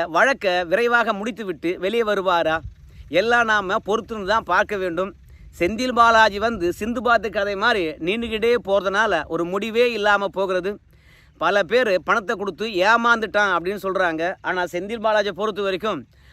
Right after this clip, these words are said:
அவங்கெல்லாம் ஏமாறவே இல்ல. தி மு க ஆட்சி வந்த பிறகு யாரெல்லாம் பணம் கொடுத்தாங்களோ,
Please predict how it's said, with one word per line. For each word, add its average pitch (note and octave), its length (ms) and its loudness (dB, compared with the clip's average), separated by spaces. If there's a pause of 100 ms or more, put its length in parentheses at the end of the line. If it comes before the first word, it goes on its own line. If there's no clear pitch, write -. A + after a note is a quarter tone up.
(100)
அவங்கெல்லாம் F3 400 0
ஏமாறவே G3+ 600 2
இல்ல. G#3 380 0 (280)
தி G#3+ 180 -6
மு A#3+ 180 -4
க A3 140 2
ஆட்சி A3 220 2
வந்த A3 300 0
பிறகு G3 460 -2 (200)
யாரெல்லாம் G#3 520 2
பணம் G#3 340 0
கொடுத்தாங்களோ, F#3+ 460 0